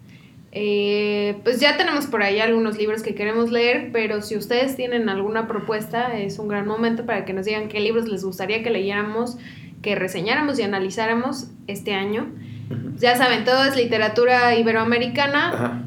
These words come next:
Speaker 2: Y
Speaker 1: Max-
Speaker 2: de preferencia que no sea un libro
Speaker 1: Ajá.
Speaker 2: tan extenso, no sé, unas
Speaker 1: Máximo unas
Speaker 2: trescientas cincuenta,
Speaker 1: cuatrocientas.
Speaker 2: cuatrocientas páginas máximo.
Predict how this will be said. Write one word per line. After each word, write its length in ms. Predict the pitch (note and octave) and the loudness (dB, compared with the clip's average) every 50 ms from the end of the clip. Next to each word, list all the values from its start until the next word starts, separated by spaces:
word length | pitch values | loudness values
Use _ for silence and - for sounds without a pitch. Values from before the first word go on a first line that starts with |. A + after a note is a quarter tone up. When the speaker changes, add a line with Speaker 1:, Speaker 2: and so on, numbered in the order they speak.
| - - - | -8 -6 -2
Speaker 2:
Y 220 | E3+ E3+ F3 G3 | 0 2 4 6
Speaker 1:
Max- 120 | A3+ - D#3 | 6 6 6
Speaker 2:
de 60 | - | 6
preferencia 560 | - C#3 C3+ C3+ C#3+ D3 D3+ D3 D#3+ E3 - - | 6 4 6 6 6 4 4 4 4 2 2 2
que 60 | - - - - | -4 -4 -2 2
no 220 | C3+ C3 C3+ C3+ | 2 4 4 4
sea 160 | C3+ - C#3 | 2 2 2
un 80 | C3 C3 | 4 4
libro 220 | C3+ C3+ C3 C3 B2+ | 6 6 6 6 6
Speaker 1:
Ajá. 60 | B2 A3+ C3+ C#3 | 6 6 6 6
Speaker 2:
tan 60 | C#3 C#3 | 4 4
extenso, 580 | B2 A2+ - - D#3 D#3+ E3 D#3 E3 E3+ E3 D3+ | 0 0 0 0 2 2 2 4 4 4 4 4
no 140 | C#3+ C#3 | 2 2
sé, 180 | C#3 - D#3 D#3+ | 2 4 4 4
unas 460 | D#3 D#3 D#3 D3+ C#3+ D3 - - - - - - | 4 4 4 4 2 2 0 -4 -10 -14 -10 -4
Speaker 1:
Máximo 220 | C#4 C#4+ - - C#3 - | -2 2 2 4 4 6
unas 120 | F#3 E4+ E4+ | 6 6 6
Speaker 2:
trescientas 100 | F#4+ - | 6 6
cincuenta, 200 | C4+ A#3+ - - - | 6 6 6 4 6
Speaker 1:
cuatrocientas. 320 | - D#3+ E3+ F3 - - C#3+ | 6 6 6 6 6 6 6
Speaker 2:
cuatrocientas 560 | C#3+ C3 - C3+ B2+ B2+ C#3+ D3+ D3 C#3+ C3+ | 6 4 4 4 4 4 4 4 4 2 2
páginas 380 | - D3+ C#3+ C3+ C3+ B2 A#2+ A#2+ | 2 2 2 4 4 2 2 4
máximo. 600 | C3 D#3 F3 E3+ - A#3 A3 A#3+ C#4+ D4 - | 4 2 2 2 2 0 0 0 0 -2 -4